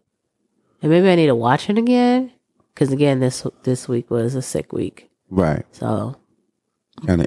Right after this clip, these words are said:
Speaker 2: in and out the movie.
Speaker 1: Yeah, it just wasn't, I don't know.
Speaker 2: Right.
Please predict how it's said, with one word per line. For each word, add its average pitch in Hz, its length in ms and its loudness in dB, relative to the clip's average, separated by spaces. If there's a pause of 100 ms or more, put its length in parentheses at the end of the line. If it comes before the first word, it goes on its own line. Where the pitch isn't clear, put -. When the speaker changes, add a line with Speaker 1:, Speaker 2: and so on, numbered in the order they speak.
Speaker 2:
in 82 80 2
and 80 140 0
out 78 180 -2
the 82 60 -8
movie. 80 480 -14 (280)
Speaker 1:
Yeah, 151 560 0
it 135 80 -4
just 170 280 0
wasn't, 151 500 0 (1300)
I 131 100 -2
don't - 140 -10
know. - 160 -10 (720)
Speaker 2:
Right. 82 240 0